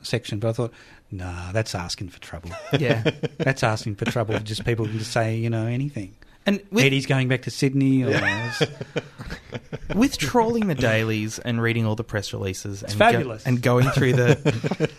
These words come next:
Speaker 1: <laughs>
Speaker 2: going through the listings that are sent
Speaker 1: Yes.
Speaker 2: every week, when do you get time to watch television?
Speaker 1: It's, you know, it's difficult. Um, I do. I will say that I watch previews more than I watch live to air,
Speaker 2: Mm-hmm.
Speaker 1: which means I then start to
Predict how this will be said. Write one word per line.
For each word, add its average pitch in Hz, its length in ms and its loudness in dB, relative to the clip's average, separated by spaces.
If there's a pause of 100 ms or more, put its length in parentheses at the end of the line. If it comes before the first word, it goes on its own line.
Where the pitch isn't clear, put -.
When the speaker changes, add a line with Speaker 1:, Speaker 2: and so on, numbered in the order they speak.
(160)
Speaker 1:
<laughs> - 100 -16
Speaker 2:
going 160 240 6
through 160 200 2
the 156 100 4
listings 139 720 2
that 135 100 2
are 131 60 2
sent 139 380 6
Speaker 1:
Yes. - 60 0
Speaker 2:
every 131 300 2
week, 117 480 2
when 131 400 2
do 147 80 0
you 143 60 0
get 139 140 2
time 127 180 0
to 120 60 -2
watch 117 260 0
television? 113 520 -2 (160)
Speaker 1:
It's, - 180 -4 (160)
you 151 100 4
know, 143 160 4
it's 131 120 -4
difficult. 147 640 -4 (840)
Um, 135 540 2 (180)
I 160 140 4
do. 170 320 4 (420)
I 151 80 6
will 170 220 4
say 160 220 2
that 143 120 4
I 135 80 4
watch 131 540 0 (840)
previews 143 540 2
more 127 180 2
than 120 100 0
I 117 80 2
watch 113 580 -2
live 117 260 0
to 120 140 -2
air, 120 400 -2 (120)
Speaker 2:
Mm-hmm. 139 180 0 (120)
Speaker 1:
which 131 200 0
means 165 200 4
I 147 100 4
then 135 220 0
start 123 300 0
to 113 180 -2